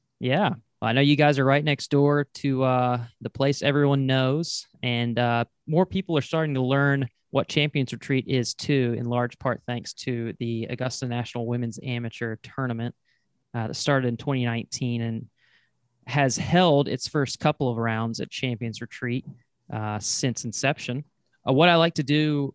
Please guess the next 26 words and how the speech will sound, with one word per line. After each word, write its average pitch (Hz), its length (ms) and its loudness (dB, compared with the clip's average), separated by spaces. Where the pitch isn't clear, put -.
on 127 100 -2
a 123 60 0
lot 135 180 4
of 135 60 2
these 127 160 -2
podcasts, 120 760 -2
uh, 113 140 0
we, 117 220 -6
we 127 100 -6
tend 131 240 -4
to 120 60 -6
talk 120 200 0
about 120 260 -2
places 123 420 -2
that, 117 340 -2
that 123 160 -8
people 120 320 -8
know 120 380 2
but 131 120 -6
may 120 180 -2
not 117 160 -2
have 113 120 -6
been 113 260 -4
to, 117 440 -4
or 110 380 -2
people 117 440 -6